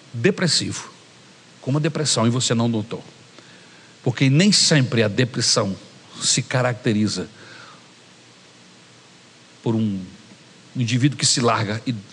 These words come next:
começa a dormir e não quer mais se levantar. Essa é uma característica também, mas não é a única. Existem pessoas que estão indo trabalhar todos os dias, que estão desenvolvendo suas tarefas normalmente, indo e vindo, e que estão depressivas.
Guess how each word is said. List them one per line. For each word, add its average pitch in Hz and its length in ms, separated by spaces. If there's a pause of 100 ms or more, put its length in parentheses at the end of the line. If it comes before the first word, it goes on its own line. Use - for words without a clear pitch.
começa 113 340
a 101 40
dormir 104 480
e 107 80
não 104 120
quer 107 140
mais 104 160
se - 80
levantar. 95 460 (280)
Essa 92 260
é - 20
uma 131 140
característica 98 680
também, 110 500
mas 98 180
não 107 120
é 107 60
a 101 60
única. 110 420 (540)
Existem 127 360
pessoas 117 440
que - 80
estão 113 220
indo 120 80
trabalhar 120 420
todos 139 300
os 147 160
dias, 98 320
que 117 100
estão 120 200
desenvolvendo 113 420
suas 120 180
tarefas 117 440
normalmente, 135 680
indo 135 340
e 131 80
vindo, 95 440 (1500)
e 104 80
que - 100
estão 95 200
depressivas. - 720